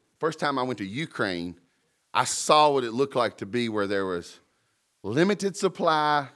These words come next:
and few choices. It was, even though they had been some time out of communism, they were still suffering in their supply and market chain. Does that make sense to y'all? And one day I was walking by the store, and I just got my interpreter. I said, "Why is everybody in line?" He says, "There's something."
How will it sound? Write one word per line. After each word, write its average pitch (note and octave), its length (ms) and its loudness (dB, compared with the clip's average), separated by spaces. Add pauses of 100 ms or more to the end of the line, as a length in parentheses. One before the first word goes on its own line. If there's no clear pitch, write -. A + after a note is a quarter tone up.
(320)
and G2+ 160 -8
few B2 220 -4
choices. - 680 -2 (680)
It A2 80 -6
was, A2 320 -8
even E3 220 -2
though D#3 120 4
they C3+ 160 -2
had A2 120 -6
been G2 220 -6
some C3+ 300 -4
time B2 460 -6
out A2 200 -2
of B2 120 -8
communism, C3+ 600 -6
they A2 120 -2
were G#2 80 -8
still B2+ 300 -8
suffering B2 600 -4
in A2 80 -8
their G#2 100 -8
supply B2 640 -6 (560)
and G2+ 240 -6
market B2+ 360 -2
chain. D#2 360 -10
Does - 80 -20
that C3 160 -2
make C#3 100 -4
sense D3 280 -6
to A#2+ 60 -6
y'all? E2 300 -2 (960)
And A2 200 -4
one G#3+ 160 -2
day F3+ 120 2
I C#3+ 100 4
was C3 140 -2
walking D3+ 320 0
by C3 140 -2
the A2 80 -6
store, G3+ 480 0
and G#2+ 100 -4
I D3+ 80 -2
just A3 360 -8
got A#2 240 -2
my G#2+ 200 -6
interpreter. A2 460 -8
I G#2 60 -10
said, - 220 -20
"Why F#3+ 200 -12
is G#3 80 -16
everybody D#3 360 -4
in A#2 100 -4
line?" C3+ 380 -6
He A#2 120 -12
says, G#2+ 240 -16
"There's C#3+ 260 -6
something." A2+ 400 -6